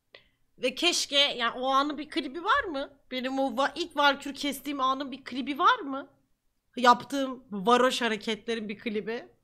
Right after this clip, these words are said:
<laughs> Var mı öyle bir klip? Bir alabilir miyim o klibi? Size göstereceğim onu. Mehmet bir yollasana onu. Onu bir yolla. Hareketlerime bakın ama, tamam mı? Hareketlerime bir bakın.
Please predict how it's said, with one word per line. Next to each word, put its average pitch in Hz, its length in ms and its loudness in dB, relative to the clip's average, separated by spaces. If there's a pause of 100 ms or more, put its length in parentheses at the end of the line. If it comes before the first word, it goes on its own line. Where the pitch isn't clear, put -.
<laughs> - 2000 -14
Var 330 260 8
mı 494 140 -2
öyle 269 200 -6
bir 214 120 -12
klip? 196 360 -12
Bir 277 140 -4
alabilir 349 360 -4
miyim 415 220 -6
o 285 100 -8
klibi? 202 340 -10
Size 262 240 -6
göstereceğim 262 720 -6
onu. 156 240 -16 (1400)
Mehmet 320 400 -4
bir 339 60 -4
yollasana 403 640 -2
onu. 202 240 -8 (220)
Onu 277 260 -6
bir 330 60 -2
yolla. 381 240 -2
Hareketlerime 349 760 -2
bakın 262 280 -4
ama, 170 260 -8
tamam 440 340 -8
mı? 180 240 -12 (240)
Hareketlerime 311 680 -6
bir 277 140 -10
bakın. 262 360 -10